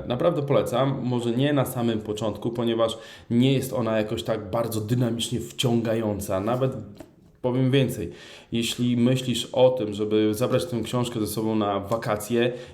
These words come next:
i w, w przerwie między kąpielami, czy to słonecznymi, czy, czy w basenie, e, sięgać po nią,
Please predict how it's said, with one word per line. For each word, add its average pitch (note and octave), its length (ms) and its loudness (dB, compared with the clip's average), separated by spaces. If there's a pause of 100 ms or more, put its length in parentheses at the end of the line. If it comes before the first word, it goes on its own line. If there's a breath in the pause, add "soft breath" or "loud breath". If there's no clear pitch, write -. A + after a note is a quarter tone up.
(120)
i A#2 280 0 (180)
w, - 320 -16 (360)
w - 360 -20
przerwie G#2+ 480 2
między G#2 400 -2
kąpielami, G#2 840 -2 (160)
czy - 120 -10
to F#2 440 -2 (540)
słonecznymi, A#2 760 0
czy, G2+ 380 -2 (320 loud breath)
czy A#2 220 0
w F#2 120 -6
basenie, A2+ 560 0 (340 loud breath)
e, G#2+ 280 4
sięgać A#2+ 440 2
po A2 160 -2
nią, B2+ 200 2